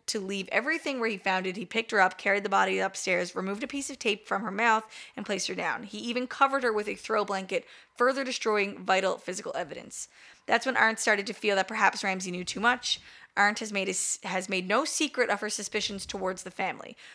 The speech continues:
While Ramsey's unseen discovery of the body was suggested to have been the fault of a botched police investigation,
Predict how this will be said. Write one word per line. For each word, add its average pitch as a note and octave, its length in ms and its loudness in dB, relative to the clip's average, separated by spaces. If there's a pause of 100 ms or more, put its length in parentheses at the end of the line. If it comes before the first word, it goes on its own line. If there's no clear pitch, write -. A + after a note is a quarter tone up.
(120)
While G3+ 140 4
Ramsey's A#3+ 400 2
unseen A3 360 0
discovery G3+ 520 0
of F3+ 100 -2
the F3+ 80 -2
body F#3 300 2
was F#3 120 -6
suggested F#3+ 440 -4
to F#3+ 80 -6
have F#3 160 -6
been F#3 160 -6
the F#3 80 -6
fault F#3+ 500 2
of F#3 120 -4
a F#3 40 -4
botched F#3+ 480 0
police A3+ 260 -2
investigation, F#3+ 720 -4